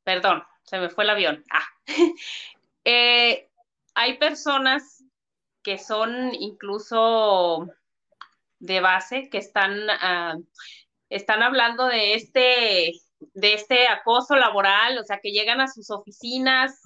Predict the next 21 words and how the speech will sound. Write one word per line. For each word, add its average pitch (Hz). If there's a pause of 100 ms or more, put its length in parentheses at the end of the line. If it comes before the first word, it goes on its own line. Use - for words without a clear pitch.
(140)
Eh, 180
he 214
visto 269
muchos, 285
muchos 233
mensajes 214
que 208
dicen, 208
"No, 302
es 254
que, 262 (720)
eh, 190
lle-, 214
llegar 233
y, 233
y 208 (600)
la 208
verdad 226
es -
que 302
hay, 254